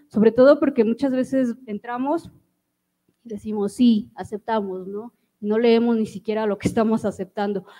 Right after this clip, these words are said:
pero es necesario conocerlo también y saber qué le estás diciendo a tus usuarios que están firmando. Entonces, ¿qué más seguimos? Ah, bueno, el mantenimiento continuo. Como les decía, las culturas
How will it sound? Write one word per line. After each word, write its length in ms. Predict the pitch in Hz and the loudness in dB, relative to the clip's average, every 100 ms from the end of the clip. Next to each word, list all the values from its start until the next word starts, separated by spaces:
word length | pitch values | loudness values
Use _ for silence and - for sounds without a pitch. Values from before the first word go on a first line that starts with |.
| _ - | _ 2
pero 180 | 247 | 6
es 60 | 311 | 8
necesario 560 | 359 247 226 247 269 269 | 6 4 0 2 2 2
conocerlo 560 | 202 190 - 233 233 | 0 -2 -6 -8 -8
también 460 | 214 196 220 240 - | -6 -4 -4 -6 -8
y 160 | 220 208 | -10 -10
saber 500 | - 208 220 240 - - | -6 0 0 0 -6 -2
qué 160 | 269 | 0
le 80 | 320 | 2
estás 340 | 269 - 233 220 | 0 0 -2 -2
diciendo 480 | 233 233 214 220 233 _ _ 208 | -4 -4 -2 -2 -6 _ _ -12
a 80 | |
tus 220 | 208 202 226 | -10 -10 -10
usuarios 440 | - 226 214 208 | -8 -6 -6 -8
que 60 | 196 | -12
están 300 | - 180 175 | -10 -10 -8
firmando. 480 | 185 196 202 180 - _ _ _ _ _ | -10 -6 -4 -6 -12 _ _ _ _ _
Entonces, 1000 | 202 202 220 220 214 247 240 240 247 247 | -16 -10 -8 -8 -10 -6 -4 -4 -4 -8
¿qué 100 | 214 | -12
más 160 | 208 208 | -12 -12
seguimos? 380 | 202 190 180 - | -12 -10 -8 -2
Ah, 100 | 233 | 0
bueno, 320 | 208 185 165 | 0 -4 -6
el 140 | 202 202 | -6 -4
mantenimiento 640 | 196 202 202 208 220 269 | -4 -6 -6 -6 -2 -2
continuo. 480 | 262 202 208 202 180 | -2 -8 -6 -4 -4
Como 180 | 226 240 | -2 0
les 160 | 247 233 | 0 -2
decía, 320 | 240 285 320 | -2 0 0
las 200 | 262 - | -2 -4
culturas 520 | 233 254 262 277 | -6 0 2 2